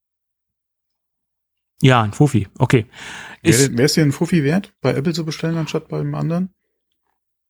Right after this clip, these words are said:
Speaker 2: Also bei einem iPhone, sagen wir
Speaker 1: Es,
Speaker 2: mal, was
Speaker 1: es,
Speaker 2: ja eh schon ein bisschen Geld kostet.
Speaker 1: es kommt dann immer noch drauf an, wer der andere ist. Äh, da gibt's natürlich auch noch Differenzierungspunkte,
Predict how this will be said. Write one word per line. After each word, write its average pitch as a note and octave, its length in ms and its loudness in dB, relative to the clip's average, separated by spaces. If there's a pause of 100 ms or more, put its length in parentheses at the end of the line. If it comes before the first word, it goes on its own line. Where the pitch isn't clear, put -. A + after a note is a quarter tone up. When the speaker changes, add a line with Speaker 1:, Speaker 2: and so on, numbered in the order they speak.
(220)
Speaker 2:
Also A#2 160 2
bei A2 100 2
einem A2 140 2
iPhone, C#3+ 360 2
sagen D3 200 0
wir D#3 100 0
Speaker 1:
Es, D3 120 4
Speaker 2:
mal, D#3+ 140 -2
was A#2+ 120 -4
Speaker 1:
es, A#2 140 2
Speaker 2:
ja A#2+ 60 -2
eh - 20 0
schon C#3+ 240 0
ein C#3+ 60 -2
bisschen D3 180 -4
Geld C#3+ 220 -2
kostet. D3 280 -6
Speaker 1:
es - 140 0
kommt - 260 0
dann C#3+ 120 2
immer C#3+ 160 2
noch C#3 100 4
drauf C3+ 160 2
an, C3+ 200 4
wer C3 140 4
der C3 140 2
andere B2+ 320 2
ist. - 380 0 (260)
Äh, B2+ 300 6
da B2+ 120 4
gibt's - 260 -2
natürlich - 280 2
auch C#3+ 180 2
noch D#3 120 2
Differenzierungspunkte, D#3+ 1200 0